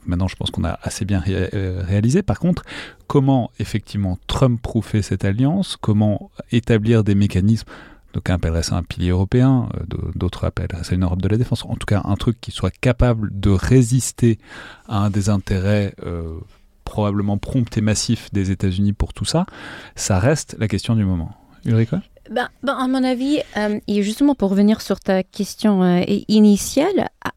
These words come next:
Speaker 2: à mon avis, sur l'analyse, Macron a eu raison. Franchement, je, je, et, et je trouve que il faut quand même dire que c'est lui, ou le gouvernement français si vous voulez, mais vraiment lui, qui a poussé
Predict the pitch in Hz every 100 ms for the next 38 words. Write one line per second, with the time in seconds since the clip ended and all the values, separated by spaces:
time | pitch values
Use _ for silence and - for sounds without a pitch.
0 | - 208 190 190 180 269 415 - 196 180
1 | 170 165 226 370 170 156 170 - 196 190
2 | - 170 226 359 415 _ - - 214 -
3 | 494 254 185 185 190 185 - 202 196 -
4 | 202 180 185 - 311 330 - - 196 175
5 | 170 - 196 - 190 185 175 180 320 -
6 | 208 - 170 160 214 392 440 - _ _
7 | _ _ - 160 185 165 175 196 165 -
8 | 202 381 - 180 185 349 254 165 165 -
9 | 170 170 208 330 - - - - - 214
10 | 185 - 226 - 262 285 311